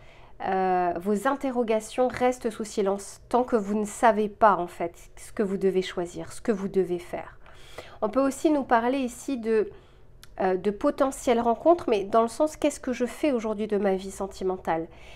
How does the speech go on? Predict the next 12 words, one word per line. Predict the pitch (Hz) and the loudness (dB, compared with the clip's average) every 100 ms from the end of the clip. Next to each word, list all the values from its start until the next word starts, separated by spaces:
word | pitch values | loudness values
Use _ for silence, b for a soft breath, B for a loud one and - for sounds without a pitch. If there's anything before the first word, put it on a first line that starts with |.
| B B | B B
Est-ce | 214 220 - | -2 -2 -2
que | 277 247 226 - | 4 4 4 0
je | 202 220 208 | -2 2 4
m'engage | 202 214 254 247 269 277 | 4 6 6 6 6 4
dans | 254 226 | 0 -2
une | 220 | 0
relation, | 214 214 214 - 294 311 247 | 2 4 4 2 4 4 4
dans | 220 220 214 | 4 4 4
une, | 208 202 196 | 4 2 4
dans | 208 | 2
une | 208 202 | 2 2
rencontre, | 220 240 - 294 302 - | 4 4 4 0 0 -8